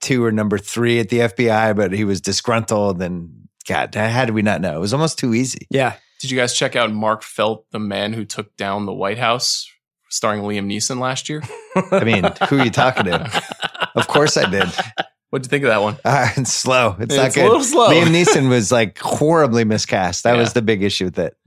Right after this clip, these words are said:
Speaker 3: Yeah.
Speaker 1: I almost would have gone with nobody. Who's our Dion Waiters winner? I'm going with Holbrook.
Speaker 3: It's gotta be Holbrook,
Speaker 2: It's
Speaker 3: I think.
Speaker 2: Holbrook.
Speaker 3: Yeah.
Speaker 1: Okay.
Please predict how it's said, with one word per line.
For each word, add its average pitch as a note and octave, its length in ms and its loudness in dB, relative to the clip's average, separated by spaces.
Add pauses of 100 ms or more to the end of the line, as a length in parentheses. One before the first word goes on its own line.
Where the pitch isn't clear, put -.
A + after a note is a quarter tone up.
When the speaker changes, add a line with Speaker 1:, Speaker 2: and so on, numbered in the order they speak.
Speaker 3:
Yeah. - 180 -14 (100)
Speaker 1:
I G#2+ 60 0
almost A#2 280 2
would A2 80 2
have G2 80 -2
gone G2 160 2
with F#2 160 2
nobody. F#2 320 -2 (240)
Who's E3+ 320 2
our E3+ 140 4
Dion D3+ 260 2
Waiters D3 340 2
winner? F2+ 360 -4 (340)
I'm C3+ 160 0
going D#3+ 160 4
with B2+ 80 0
Holbrook. G#2+ 420 0
Speaker 3:
It's - 140 -10
gotta C#3+ 200 -2
be G2 40 -6
Holbrook, - 320 -8
Speaker 2:
It's D3 100 -8
Speaker 3:
I C#3+ 40 0
think. A#2 100 -4
Speaker 2:
Holbrook. - 240 -12
Speaker 3:
Yeah. - 140 -4
Speaker 1:
Okay. - 200 -6